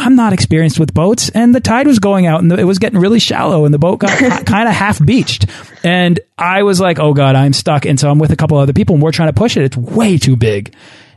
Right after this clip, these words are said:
Speaker 1: And people come over in their boats, and people start coming over, and they, we, together, we finally get this boat pushed into the water. And it's, it's not necessarily,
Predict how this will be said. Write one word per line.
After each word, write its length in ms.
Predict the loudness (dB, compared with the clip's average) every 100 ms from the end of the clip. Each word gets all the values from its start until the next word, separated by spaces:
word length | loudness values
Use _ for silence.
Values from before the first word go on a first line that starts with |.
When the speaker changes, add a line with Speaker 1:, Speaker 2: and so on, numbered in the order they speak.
| -4
Speaker 1:
And 360 | 0 0 -2 -2
people 220 | -2 0
come 200 | 0 0
over 220 | 2 2 2
in 60 |
their 100 | 0
boats, 300 | 0 0 0
and 100 | 0
people 200 | 0 0
start 240 | -2 -2 0
coming 180 | 0
over, 140 | 2 2
and 60 | 0
they, 100 | -2 -2
we, 140 | -2
together, 400 | 0 0 0 2
we 80 | 0
finally 460 | 0 -2 0 0 0
get 180 | 0 0
this 140 | 0
boat 340 | 0 0 0
pushed 300 | -2 -2 0
into 160 | 0 2
the 80 | 2
water. 440 | 0 0 0 -2 -6 -16 -20 -20 _ -4
And 160 | -2
it's, 260 | -2 -4 -10 _
it's 200 | -6 -2
not 160 | -2 0
necessarily, 680 | -2 -2 -2 0 0 0